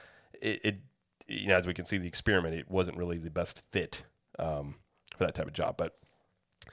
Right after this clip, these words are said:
but yes, um, I guess the next question would be, what do you think? I mean, do you think Iger is gonna fix the company?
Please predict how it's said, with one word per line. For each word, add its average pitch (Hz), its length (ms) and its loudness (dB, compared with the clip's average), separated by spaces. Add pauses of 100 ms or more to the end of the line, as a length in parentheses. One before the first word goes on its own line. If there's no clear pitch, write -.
(520)
but 127 60 10
yes, 95 160 10
um, 104 580 12 (220)
I 117 80 12
guess 147 180 12
the 180 100 8
next 117 220 8
question 113 220 8
would 95 80 2
be, 98 240 4 (600)
what 113 240 6
do 113 60 6
you 104 300 6
think? 87 520 4 (300)
I - 40 -2
mean, 101 120 6
do 98 60 2
you 101 80 4
think 101 220 6
Iger 98 320 8
is 98 120 4
gonna 98 120 2
fix - 220 -2
the 95 60 -4
company? 151 500 6